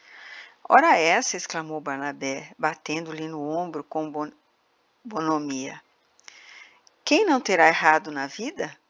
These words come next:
Se Jesus nos tem valido a todos, não é porque o mereçamos, mas pela necessidade de nossa condição de pecadores." Em poucos minutos encontravam-se a caminho,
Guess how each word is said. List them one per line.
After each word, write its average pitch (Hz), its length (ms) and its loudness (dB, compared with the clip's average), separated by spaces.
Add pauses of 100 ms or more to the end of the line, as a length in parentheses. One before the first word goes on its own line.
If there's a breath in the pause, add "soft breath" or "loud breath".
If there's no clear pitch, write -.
(960 soft breath)
Se - 340 0
Jesus 226 640 0
nos 175 240 -8
tem 202 240 -2
valido 190 500 2
a 160 60 0
todos, 170 680 -2 (100)
não 208 220 0
é 226 100 4
porque 240 360 -2
o 214 80 6
mereçamos, 214 920 -2 (360 loud breath)
mas 175 420 4
pela 170 300 -4
necessidade 185 1000 0
de 233 120 -4
nossa 190 400 -2
condição 190 640 -8
de 170 120 -14
pecadores." 170 840 -8 (2500 loud breath)
Em 254 80 -2
poucos 294 380 0
minutos 165 640 -6
encontravam-se 160 880 -2
a 160 60 -2
caminho, 156 540 -6